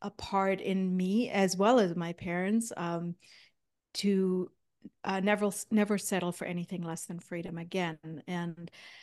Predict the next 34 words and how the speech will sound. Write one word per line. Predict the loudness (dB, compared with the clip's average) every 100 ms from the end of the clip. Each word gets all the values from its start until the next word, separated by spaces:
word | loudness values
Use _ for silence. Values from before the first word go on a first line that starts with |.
| -20 _ -20 _
unfortunately, | -2 -2 2 2 4 2 4 4 4 2 -4
because | -8 -6 -2 -2 -2
of | -4 -4 -6 -16 _ _ _ _ _ _ _ _ _ -12
my | -10 4
age | 6 8 6 0
and | -2 -4
where | -2 0
I | 2
was | 0 0
at | -2
in | 0 -2
my | 0 -2
own | -4
personal | -6 -8 -6 -6
development, | -4 -2 0 -2 -2 -6 -6 -10 -20 -20 -20 -2
um, | 0 2 -2 -6 _ _ _ _ 0
I | 2 4 0 -4
didn't, | 0 4 4 0 -14 _
we, | 2 2 0 -10
we | 0 0
took | 4 2 0
care | 4 6
of | 6
the | 2
pieces | -2 -4 0 -2 0
that | -2 -2
we | -4 -6
could | -6 -2 0 0
in | -4
terms | -4 -6 -4
of, | -6 -6
like, | -8 -8 -12
leaving, | -8 -2 0 0 0 -2 -4
uh, | -6 -6